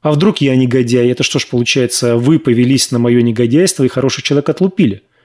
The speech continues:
Ну, понимаете, то есть я предлагаю не следовать тому, что я вам говорю,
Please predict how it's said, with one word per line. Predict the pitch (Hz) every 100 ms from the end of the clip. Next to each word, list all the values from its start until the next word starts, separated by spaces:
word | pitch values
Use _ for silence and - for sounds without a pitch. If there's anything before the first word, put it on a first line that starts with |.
| -
Ну, | 147
понимаете, | 208 233 -
то | 175
есть | - -
я | 127 190
предлагаю | 185 147 156 156 180 165 151
не | 131 151
следовать | 180 - 165 233 185 175 -
тому, | 156 160
что | 147 - 147
я | 143 156
вам | 127 117
говорю, | 110 113 107 98